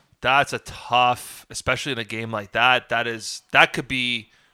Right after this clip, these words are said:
confidence crushing, but you gotta give him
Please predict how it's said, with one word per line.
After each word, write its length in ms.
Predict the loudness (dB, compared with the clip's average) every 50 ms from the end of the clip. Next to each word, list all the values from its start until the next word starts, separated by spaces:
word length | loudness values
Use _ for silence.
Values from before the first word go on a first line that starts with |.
| _ _ _
confidence 640 | -6 -2 0 0 0 -2 -4 -6 -8 -6 -8 -8 -10
crushing, 520 | -2 2 4 4 4 4 0 -2 -2 -2
but 120 | -4 -2
you 140 | -2 -2 -2
gotta 340 | 0 0 2 4 4 2 0
give 420 | -2 -8 -10 -10 -12 -18 -20 -20 _
him 320 | _ -10 -10 -10 -10 -14